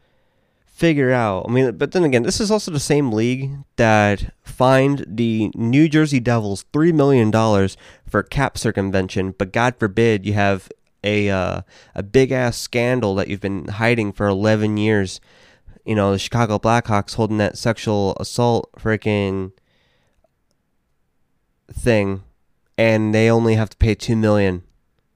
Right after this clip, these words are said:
in a fine for that. So, clearly, they just are just plucking figures out of their ass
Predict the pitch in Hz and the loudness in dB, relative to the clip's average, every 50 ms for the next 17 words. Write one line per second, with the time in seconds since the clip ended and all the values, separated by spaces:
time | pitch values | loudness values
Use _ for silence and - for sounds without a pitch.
0 | _ _ _ _ - 107 107 95 - - 104 101 98 87 80 82 82 - _ _ | _ _ _ _ 0 0 0 0 0 0 2 2 2 2 0 -4 -6 -12 _ _
1 | _ _ _ _ _ _ _ _ _ _ _ - - 95 85 90 95 98 90 78 | _ _ _ _ _ _ _ _ _ _ _ -8 -6 -4 -2 0 2 2 0 0
2 | - _ _ _ _ _ _ _ - - - 113 104 101 98 95 95 85 - - | -4 _ _ _ _ _ _ _ -8 -2 2 2 4 4 4 2 2 -2 -4 -8
3 | _ _ _ _ _ _ _ _ _ _ _ _ - - - 151 160 170 180 190 | _ _ _ _ _ _ _ _ _ _ _ _ -12 -4 2 4 6 6 8 8
4 | 185 170 143 127 117 117 113 104 101 101 101 - _ _ - 110 107 101 131 127 | 8 8 8 6 6 4 4 2 0 -2 -6 -10 _ _ -18 -8 -2 2 4 4
5 | 123 120 117 117 110 92 - 104 101 - - 123 113 - - - - _ _ _ | 6 6 4 2 2 -2 -6 -12 -12 -6 -4 -4 -4 -4 -8 -20 -20 _ _ _
6 | _ _ _ _ - 113 113 107 104 101 104 101 - - - - _ _ _ _ | _ _ _ _ -2 0 2 2 2 0 -2 -6 -6 -10 -16 -20 _ _ _ _
7 | - - - - 139 139 135 - - 123 113 107 104 101 101 101 - - _ _ | 2 2 2 2 0 -10 -8 -4 -2 -2 0 0 -2 -2 -4 -4 -6 -10 _ _
8 | _ _ _ _ _ _ _ _ - - - - - 143 135 131 120 117 107 104 | _ _ _ _ _ _ _ _ -20 -20 -8 -2 0 0 0 2 0 0 0 0
9 | 98 - - - - 107 113 117 113 107 98 95 98 104 104 98 87 87 - - | -2 -4 -8 -4 -2 0 0 0 2 2 2 2 2 2 2 0 0 -2 -4 -8
10 | - | -10